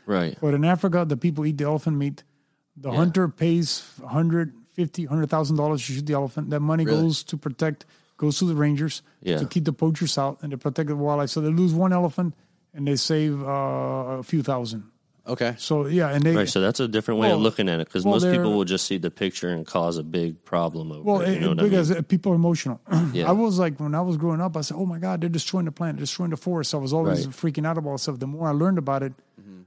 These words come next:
Speaker 2: the more I started seeing, you know, "Well, all the guys at the farm over there is ruining the forest." No, the deer are coming out of the forest to eat the farm, to eat the crops. So it's helping the deer population. So I found out instead of the far, far wilderness, all the animals are living near the farm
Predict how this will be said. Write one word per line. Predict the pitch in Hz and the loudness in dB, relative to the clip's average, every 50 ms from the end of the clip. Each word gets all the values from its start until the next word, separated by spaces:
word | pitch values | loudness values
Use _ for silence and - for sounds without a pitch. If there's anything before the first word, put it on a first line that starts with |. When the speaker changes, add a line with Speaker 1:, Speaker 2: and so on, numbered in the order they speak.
| _ - | _ -8
Speaker 2:
the | 147 143 | -4 -2
more | 147 151 156 | 0 0 0
I | |
started | 147 - - 160 139 | 0 0 -2 -2 -2
seeing, | - 175 170 165 | -2 -2 -2 -2
you | 160 160 | -2 -4
know, | 156 151 151 147 147 147 | -6 -6 -8 -10 -12 -10
"Well, | 156 185 202 202 170 - - - _ _ | -4 -2 -2 -2 -2 -4 -8 -18 _ _
all | - 185 196 190 | -4 -2 0 2
the | 175 170 | 2 2
guys | 160 165 180 185 165 156 | 0 0 0 0 0 -2
at | 160 | -4
the | 143 | -8
farm | - _ - 185 190 180 170 | -8 _ -2 0 2 2 2
over | 156 151 | 2 2
there | 151 147 | 0 0
is | 139 131 | 0 0
ruining | 156 185 180 180 165 | 2 2 2 2 2
the | 147 | 0
forest." | - - 180 170 151 - - | 0 -2 -2 -2 -2 -2 0
No, | - 196 220 220 208 190 | 0 0 2 2 0 0
the | 156 151 | 0 0
deer | 147 156 185 185 | 0 0 0 0
are | 170 | 0
coming | - - 180 175 165 | 0 0 2 2 2
out | 170 170 | 2 0
of | 165 147 | 0 -2
the | 139 | -4
forest | - - 170 170 160 139 - | -4 -4 -4 -2 -2 -4 -4
to | - 147 | -6 -6
eat | 151 151 139 | -6 -6 -6
the | 151 | -8
farm, | - - - 151 147 147 143 131 127 123 135 - | -8 -6 -6 -4 -4 -4 -6 -8 -10 -14 -16 -10
to | - 143 | -8 -6
eat | 143 139 | -6 -6
the | 139 | -6
crops. | - - 160 151 131 127 - - - _ _ _ - | -4 -2 0 0 0 -2 -4 -4 -6 _ _ _ -12
So | - - | -8 -6
it's | 147 131 | -6 -4
helping | - - 165 147 151 | -2 -2 -2 0 -2
the | 147 143 | -2 -2
deer | 139 151 160 | 0 -2 -2
population. | 143 - 143 131 131 131 131 127 120 - 120 113 117 _ _ _ _ _ _ | -2 -2 -4 -4 -4 -6 -10 -10 -10 -12 -14 -14 -18 _ _ _ _ _ _
So | - - - 147 | -14 -8 -6 -6
I | 139 | -4
found | 123 - 175 170 | -2 0 0 2
out | 170 170 165 | 2 2 2
instead | 160 147 143 127 - - 170 | 0 -2 -2 -2 -2 0 0
of | 165 151 | 0 0
the | 151 135 | 0 -2
far, | 120 - - _ _ - 165 156 | -4 -10 -20 _ _ -4 -4 -2
far | 135 - 165 151 | 0 0 0 2
wilderness, | 143 170 202 202 175 156 147 143 139 - | 2 2 2 2 2 0 0 -2 -4 -6
all | - 139 143 147 | -6 -4 -2 0
the | 147 147 | 0 0
animals | 151 151 151 151 147 135 | 0 0 0 0 0 0
are | 143 | -2
living | 143 139 147 147 143 143 135 135 131 123 _ _ _ _ _ _ - | -2 -2 -2 -2 -2 -4 -4 -6 -8 -10 _ _ _ _ _ _ -6
near | 143 147 | -4 -2
the | 139 135 | -2 -2
farm | - - 185 180 170 160 160 147 | -2 -2 0 0 0 0 -2 -4